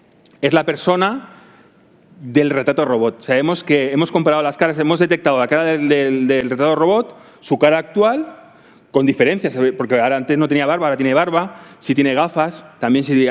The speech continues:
si lleva gorro, no, eso no, no impide a poder reconocer, porque utiliza los puntos de, de reconocimiento facial, ¿vale? Entonces, bueno,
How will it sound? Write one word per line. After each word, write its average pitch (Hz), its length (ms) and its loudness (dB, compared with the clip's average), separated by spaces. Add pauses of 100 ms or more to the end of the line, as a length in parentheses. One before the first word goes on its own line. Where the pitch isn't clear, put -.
si 127 160 -6
lleva 135 160 2
gorro, 143 300 0
no, 185 300 -6
eso 147 220 -2
no, 160 140 0
no 143 180 0
impide 160 380 0
a 147 140 -4
poder 135 180 0
reconocer, 131 380 -2
porque 120 180 -4
utiliza 123 400 -2
los 127 220 -6
puntos 147 320 -4
de, 120 300 -2 (440)
de 131 80 0
reconocimiento 131 640 0
facial, 113 440 -4
¿vale? 147 220 -2 (1200)
Entonces, 123 560 0
bueno, 131 340 -2